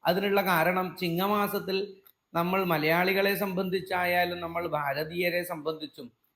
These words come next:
അനവധി അനുഷ്ഠാനങ്ങളാണ് നമുക്ക് ആരംഭിക്കുന്നത് എന്നാണ്.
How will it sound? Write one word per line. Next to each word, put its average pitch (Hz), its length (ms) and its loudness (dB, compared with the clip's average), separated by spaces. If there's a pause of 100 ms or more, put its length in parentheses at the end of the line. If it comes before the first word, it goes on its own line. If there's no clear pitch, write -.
(120)
അനവധി 180 560 2 (580)
അനുഷ്ഠാനങ്ങളാണ് 185 1000 0
നമുക്ക് 165 480 -2 (100)
ആരംഭിക്കുന്നത് 135 760 -4
എന്നാണ്. 107 240 -6